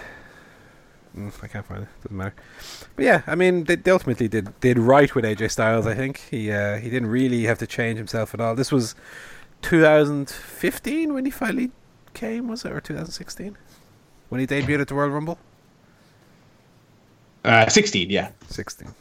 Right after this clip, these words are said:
Speaker 1: So yeah, still, uh, six and a half years on. <laughs> But, like, how quickly things change.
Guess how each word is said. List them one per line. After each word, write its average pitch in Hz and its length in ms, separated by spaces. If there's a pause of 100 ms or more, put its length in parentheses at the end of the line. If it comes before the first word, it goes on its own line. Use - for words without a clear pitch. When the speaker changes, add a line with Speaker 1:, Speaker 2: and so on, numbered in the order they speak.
(240)
Speaker 1:
So - 160
yeah, 165 180 (240)
still, 196 400 (600)
uh, 117 300
six - 320
and 110 80
a 107 40
half 113 280
years 107 280
on. 110 360
<laughs> - 40 (160)
But, 117 140
like, 120 260
how 170 160
quickly 220 400
things 185 260
change. 104 540